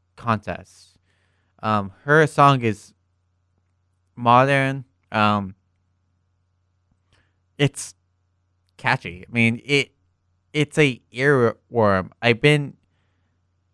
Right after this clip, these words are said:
it's been playing in my head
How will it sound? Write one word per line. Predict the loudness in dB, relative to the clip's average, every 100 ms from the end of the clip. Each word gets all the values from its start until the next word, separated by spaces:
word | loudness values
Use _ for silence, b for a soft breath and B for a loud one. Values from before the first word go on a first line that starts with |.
| _ _ _ _ _ _ _ _ _ _ _ _ _ _
it's | -14 -14 -10
been | -6 -4 -6 -16 -10
playing | -4 -4 -6
in | -8 -6 -6
my | -6
head | -8 0 2 4 0